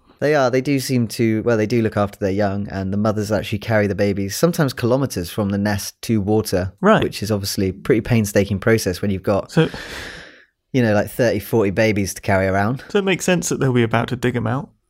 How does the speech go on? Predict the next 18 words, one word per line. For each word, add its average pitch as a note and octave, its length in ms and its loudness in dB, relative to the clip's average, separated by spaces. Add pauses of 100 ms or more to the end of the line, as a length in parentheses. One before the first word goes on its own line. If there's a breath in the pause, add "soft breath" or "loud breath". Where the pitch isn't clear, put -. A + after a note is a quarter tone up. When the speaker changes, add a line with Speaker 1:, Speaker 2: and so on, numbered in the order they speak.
(140)
Speaker 2:
you C#3+ 100 -2
know? B2+ 200 0 (260)
Speaker 1:
Yeah. D3+ 120 0
Speaker 2:
That E3 60 2
doesn't D3 180 2
seem C3 180 0
like B2+ 140 2
too E3 140 0
much C#3+ 220 0
of C#3 160 0
a, E3+ 460 -2
<laughs> - 40 -12
too G3 120 2
much F3 200 2
of D3+ 80 2
a D3 60 6
stretch. - 480 -2 (920 loud breath)
Speaker 1:
Yeah. C#3+ 260 -4